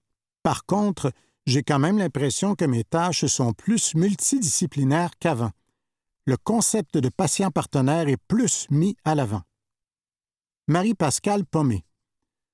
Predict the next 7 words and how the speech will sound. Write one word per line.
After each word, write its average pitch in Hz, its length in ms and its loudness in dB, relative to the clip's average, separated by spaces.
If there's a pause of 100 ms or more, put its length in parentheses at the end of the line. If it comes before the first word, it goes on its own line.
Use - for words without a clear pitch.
(340)
Ce - 160 -2
concept 185 640 0
selon 147 360 0
lequel 170 420 0
le 135 80 0
patient 147 520 0
contribue, 151 640 0